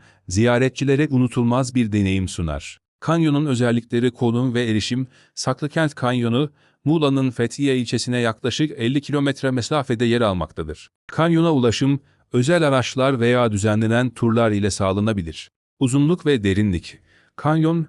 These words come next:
yaklaşık on sekiz kilometre uzunluğunda ve bazı bölümlerinde üç yüz metreye kadar ulaşan derinliği ile dikkat çeker.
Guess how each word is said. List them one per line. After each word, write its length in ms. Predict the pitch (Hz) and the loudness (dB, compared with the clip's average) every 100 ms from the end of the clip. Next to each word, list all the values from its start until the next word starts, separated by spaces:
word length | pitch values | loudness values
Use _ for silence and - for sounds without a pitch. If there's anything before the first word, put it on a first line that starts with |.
| - | -4
yaklaşık 640 | 110 - 127 - 127 - | -4 -2 -4 -2 -2 -2
on 140 | 156 180 | -2 0
sekiz 380 | 139 - 160 | -2 -2 -2
kilometre 480 | - 135 135 127 135 | -2 0 0 0 0
uzunluğunda 720 | 123 113 120 113 113 123 160 151 | 0 2 2 2 2 2 2 2
ve 220 | 131 95 | 0 0
bazı 360 | 107 123 139 | 0 0 0
bölümlerinde 580 | 123 123 120 110 110 113 | 0 2 2 0 0 -2
üç 340 | 110 135 123 131 | -2 -4 -2 -2
yüz 200 | 127 131 | -2 -2
metreye 420 | 123 - 113 117 | -4 -2 -2 0
kadar 280 | 113 113 120 | 0 0 0
ulaşan 540 | 101 104 - 117 107 | 0 -2 0 -2 0
derinliği 520 | 101 110 123 123 120 | 0 2 2 0 0
ile 180 | 117 117 | 0 -2
dikkat 360 | 90 - 104 - | -4 -4 -6 -4
çeker. 460 | 82 78 73 - | -8 -8 -10 -14